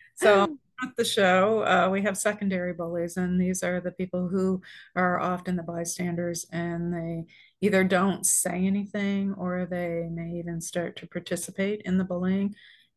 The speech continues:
Speaker 1: um, so as not to jeopardize their own reputations, maybe,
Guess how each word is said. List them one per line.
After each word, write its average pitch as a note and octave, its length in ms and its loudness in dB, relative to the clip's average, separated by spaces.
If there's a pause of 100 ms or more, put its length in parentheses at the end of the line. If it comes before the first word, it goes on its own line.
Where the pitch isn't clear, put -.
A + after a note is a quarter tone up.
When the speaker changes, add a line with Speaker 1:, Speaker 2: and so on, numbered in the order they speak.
Speaker 1:
um, E3 420 -4
so F3 220 -4
as E3+ 140 -6
not E3+ 200 -6
to E3 100 -12
jeopardize E3+ 600 -4
their - 180 -8
own E3+ 140 -4
reputations, F3+ 1040 -2
maybe, E3+ 360 -2